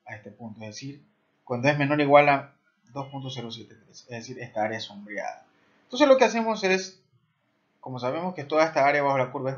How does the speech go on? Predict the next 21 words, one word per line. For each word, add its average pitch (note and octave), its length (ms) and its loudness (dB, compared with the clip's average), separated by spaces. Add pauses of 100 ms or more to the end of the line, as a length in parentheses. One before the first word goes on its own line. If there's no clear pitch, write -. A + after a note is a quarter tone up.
uno, C3+ 340 -10 (400)
le E3 100 0
restamos F3+ 560 -4
este C3 200 -12
valor, G2+ 420 -12
esta - 240 -18
probabilidad, A2+ 880 -12 (840)
esta - 260 -18
probabilidad, C#3+ 840 2 (1160)
¿sí? E3 360 -8 (840)
Tendríamos B2 640 -6
uno E3+ 240 -2
menos A#2+ 240 -6
esta E3 180 -6
probabilidad, F3 540 0
nos A#2+ 160 -10
daría A#2 300 -4
el A2+ 80 -6
área G#2+ 200 -8
sombreada. - 540 -20 (400)
Entonces, E3 680 2